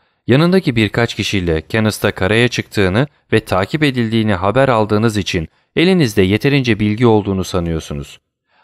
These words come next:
Ama nerede olduğu, ne yaptığı konusunda hiçbir fikriniz yok.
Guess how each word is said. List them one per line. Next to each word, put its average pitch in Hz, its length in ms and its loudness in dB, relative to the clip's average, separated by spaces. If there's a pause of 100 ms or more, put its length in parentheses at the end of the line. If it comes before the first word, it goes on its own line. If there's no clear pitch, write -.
Ama 175 220 0
nerede 120 340 0
olduğu, 92 520 2 (220)
ne 117 100 2
yaptığı 104 440 0
konusunda 113 540 0
hiçbir - 500 -4
fikriniz 110 640 -4
yok. 76 220 -4